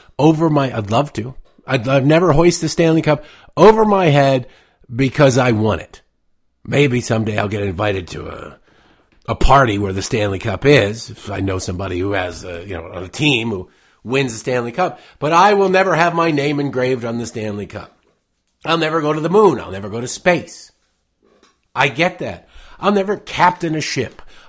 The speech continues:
I'll never dive into the ocean with a knife in my teeth, ready to fight a shark or whatever the hell you do when you do that.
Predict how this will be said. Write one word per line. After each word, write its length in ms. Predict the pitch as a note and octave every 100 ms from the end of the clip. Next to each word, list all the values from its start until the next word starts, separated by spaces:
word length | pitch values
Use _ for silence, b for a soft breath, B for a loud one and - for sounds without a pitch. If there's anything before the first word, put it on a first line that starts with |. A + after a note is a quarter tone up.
| -
I'll 160 | D#3
never 220 | D#3+ D3+
dive 580 | F#2+ F2 A#2 B2+ C#3 C3+
into 160 | C3 B2+
the 180 | B2 A#2+
ocean 340 | B2 - A2+
with 120 | G#2+
a 80 | G2+
knife 580 | F#2+ G2+ A2+ G#2 - - b b -
in 140 | A2
my 220 | F#2+ E2 -
teeth, 380 | - B2+ G2 - b b
ready 380 | G2 A#2+ C3 B2+
to 160 | A2+ F#2+
fight 360 | - - D3
a 60 | B2
shark 520 | - - C#3+ G2 -
or 80 | F#2+
whatever 320 | G2+ C3 C#3+
the 120 | C3
hell 260 | A2+ B2 A#2+
you 100 | A2
do 200 | G2 A#2
when 180 | G#2+ F#2
you 160 | F#2+
do 220 | F2 G2 E2+
that. 280 | D#2+ -